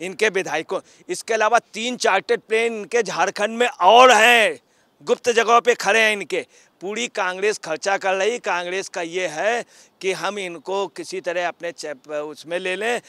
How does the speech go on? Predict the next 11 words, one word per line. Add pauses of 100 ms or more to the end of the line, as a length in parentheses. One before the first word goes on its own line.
(260)
और
हम
अपनी
लड़ाई
इनके
कंधे
पे
चलेंगे,
इनके
कंधे
पे।